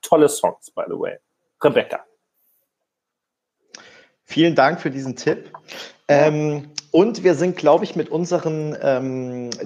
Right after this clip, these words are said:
Speaker 2: Themen für heute durch. Ähm, wir haben noch gar nicht darüber gesprochen, intern, ob wir uns nächste Woche wieder sehen und hören. Da lasst ihr euch überraschen und wir kündigen das natürlich auf dem Blog an, wann wir wieder da sind.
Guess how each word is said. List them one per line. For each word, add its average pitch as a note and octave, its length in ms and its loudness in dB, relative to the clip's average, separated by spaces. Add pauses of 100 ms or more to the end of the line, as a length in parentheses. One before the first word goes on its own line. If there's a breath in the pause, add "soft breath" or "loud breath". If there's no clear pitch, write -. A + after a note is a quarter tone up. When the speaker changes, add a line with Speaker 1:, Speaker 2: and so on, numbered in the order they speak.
Speaker 2:
Themen D3 460 2
für B2+ 440 2
heute B2 340 4
durch. C3 680 0 (520 soft breath)
Ähm, A#2+ 440 -2
wir A#2 220 2
haben C#3 140 -2
noch C#3+ 200 -2
gar C3 160 4
nicht D#3 240 -2
darüber C3 300 2
gesprochen, - 960 -4 (380)
intern, C#3+ 840 0
ob - 300 -4
wir A#2+ 420 2
uns A2+ 280 0
nächste C#3 360 -2
Woche B2+ 400 2
wieder A#2 240 4
sehen A#2 300 4
und - 260 -2
hören. C#3+ 300 4
Da A#2+ 160 6
lasst G#2 340 2
ihr B2 80 6
euch F#2+ 160 4
überraschen G#2 520 0
und A2+ 140 -4
wir A2 100 -2
kündigen A#2 380 -6
das G#2 160 -8
natürlich A2 460 -6
auf G#2+ 140 -2
dem G#2 180 -2
Blog G#2 320 0 (480 loud breath)
an, C3+ 320 2
wann B2+ 220 2
wir A#2 140 2
wieder A#2 180 2
da G2+ 280 4
sind. D#3 280 0